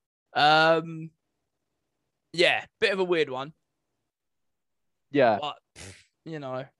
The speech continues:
Speaker 1: But yeah, I, the thing, the one annoying thing to me that stands out is that I, they've definitely cro-, part, ugh, definitely cast Chris Pratt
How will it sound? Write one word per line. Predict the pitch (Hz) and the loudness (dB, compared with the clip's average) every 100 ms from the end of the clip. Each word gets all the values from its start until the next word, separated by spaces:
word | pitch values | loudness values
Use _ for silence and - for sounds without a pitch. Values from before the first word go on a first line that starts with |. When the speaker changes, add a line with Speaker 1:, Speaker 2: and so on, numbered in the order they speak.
| _ _ _ _ _ _ _ _ _ 165 | _ _ _ _ _ _ _ _ _ -4
Speaker 1:
But | 196 214 | 0 4
yeah, | 214 170 185 | 4 4 0
I, | 190 _ | -4 _
the | 185 226 | -4 -2
thing, | 220 254 247 214 | 0 -2 -4 -6
the | 190 214 | 0 4
one | 226 240 233 220 - _ _ _ _ 165 | 4 2 -4 -12 -16 _ _ _ _ 0
annoying | 190 202 202 190 | 2 4 2 0
thing | 190 180 | -2 -4
to | 175 | -4
me | 175 | -4
that | 147 | -2
stands | - 165 151 156 | 0 0 0 0
out | 135 107 - _ _ _ _ - | -2 -4 -10 _ _ _ _ -4
is | 147 - | -4 2
that | 156 143 135 - _ _ _ _ _ _ _ _ _ _ - | 4 4 2 -8 _ _ _ _ _ _ _ _ _ _ -2
I, | 190 - 170 | 0 0 -2
they've | 202 202 170 180 170 - | 0 0 -2 -14 -14 -2
definitely | 233 226 202 190 | -2 -2 -4 -4
cro-, | - 190 - - | 0 2 2 -2
part, | 175 175 - - | 2 2 0 -6
ugh, | 175 156 - _ _ | -6 -6 -8 _ _
definitely | 208 226 226 196 | -2 -2 -4 -4
cast | - 202 190 175 - - - | 0 4 4 2 -2 -10 -12
Chris | - 170 - | -6 -6 -4
Pratt | - 160 147 | 0 0 0